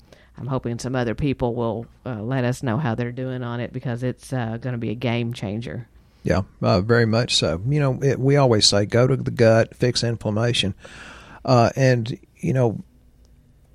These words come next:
Speaker 2: there's a report, five hundred seventeen pages, Food, Nutrition, Physical Activity, and the Prevention of Cancer, A Global Perspective. It's the largest study that explored the connection between lifestyle and cancer, and it's the work of, I think, nine independent research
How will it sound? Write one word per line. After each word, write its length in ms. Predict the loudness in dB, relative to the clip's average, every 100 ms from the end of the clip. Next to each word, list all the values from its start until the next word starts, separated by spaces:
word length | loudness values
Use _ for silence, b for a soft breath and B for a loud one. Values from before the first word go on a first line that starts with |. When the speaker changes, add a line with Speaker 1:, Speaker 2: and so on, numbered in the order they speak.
| _ _ _ _ _ _ 2
Speaker 2:
there's 240 | 4 6
a 80 | 4
report, 720 | 6 4 6 4 6 4 2
five 240 | 2 4
hundred 240 | 4 2 2
seventeen 420 | 2 2 0 0
pages, 480 | 2 2 2 0 0
Food, 300 | 4 4 4
Nutrition, 500 | 0 2 2 2 0
Physical 440 | 2 2 2 2
Activity, 460 | 2 2 0 2 2
and 120 | 0
the 60 | 0
Prevention 500 | 0 2 0 0 -2
of 80 |
Cancer, 540 | -2 2 2 2 2 2
A 80 | 2
Global 420 | 2 2 2 0
Perspective. 720 | 0 0 2 2 0 -2 -2
It's 180 | 0 -2
the 140 | -2
largest 540 | -2 0 2 2 2 2
study 480 | 2 2 2 -2 B B B B B 0
that 320 | 4 4 4
explored 580 | 0 0 2 4 4 2
the 100 | -2
connection 420 | 0 0 0 -2
between 320 | -2 -2 0
lifestyle 640 | 0 2 0 0 0 2
and 80 | 0
cancer, 460 | -2 -2 -2 0 -2
and 280 | -2 -2 -2
it's 220 | -4 -4
the 140 | -4
work 400 | -2 0 -2 -2
of, 320 | -2 -2 -6 -8
I 100 | -6
think, 220 | -6 -4
nine 360 | -2 0 0 -2
independent 520 | -2 -2 -2 0 -2
research 600 | -2 -2 -2 -4 -4